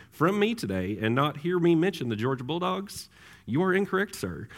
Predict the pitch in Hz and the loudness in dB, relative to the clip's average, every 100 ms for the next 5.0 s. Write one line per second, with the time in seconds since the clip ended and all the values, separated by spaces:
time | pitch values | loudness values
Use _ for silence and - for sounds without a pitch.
0 | - - - 113 135 139 135 127 165 160 | -18 -18 -4 2 4 4 2 0 2 2
1 | 160 160 165 151 117 - 180 175 160 156 | 4 2 2 0 0 0 2 2 0 0
2 | 160 113 156 - - 123 139 139 139 143 | 0 -2 -4 -6 -4 -2 0 -4 -2 -2
3 | 143 120 113 180 180 104 120 - 135 110 | -2 -4 -6 -4 -2 -2 -4 -6 -2 -2
4 | 76 143 151 143 - 180 - - - | -2 -4 -4 -6 -8 -10 -10 -12 -16